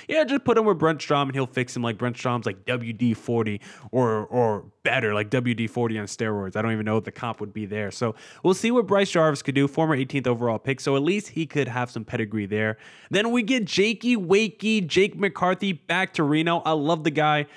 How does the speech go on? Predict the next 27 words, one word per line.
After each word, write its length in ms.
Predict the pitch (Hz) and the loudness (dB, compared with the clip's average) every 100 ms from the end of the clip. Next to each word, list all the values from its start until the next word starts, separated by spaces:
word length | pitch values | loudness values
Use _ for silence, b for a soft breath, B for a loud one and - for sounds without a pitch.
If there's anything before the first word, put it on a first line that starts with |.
| B B - | B B -2
Uh, 120 | 143 | 0
I 160 | 123 143 | 2 4
would 160 | 165 202 | 4 4
have 140 | 196 | 2
preferred 440 | 190 - 175 185 | 0 2 2 2
sending 280 | - 170 160 | 2 0 0
Alek 280 | - 147 151 | 0 0 0
Thomas 360 | - 135 175 - | 0 0 -2 -2
back 240 | 180 180 | -2 -2
to 100 | 170 | 0
Reno. 320 | 170 175 175 | 2 2 0
Maybe 320 | 170 123 165 | -2 -2 0
it's 140 | 160 - | -2 -4
a 40 | |
service 300 | - 139 135 | 0 0 0
time 220 | - 131 | -2 -4
thing. 180 | 127 131 | -2 -2
I 120 | 131 | 0
don't 140 | 165 165 | 0 0
know 140 | 135 | 0
how 140 | 120 113 | 0 0
options 420 | 107 107 - 98 | 0 -2 -6 -6
work. 240 | 107 110 - | -2 -2 -4
I'm 120 | 135 | -2
gonna 140 | 127 | -2
be 160 | 107 104 | -2 -4
honest. 360 | 104 104 104 | -4 -6 -10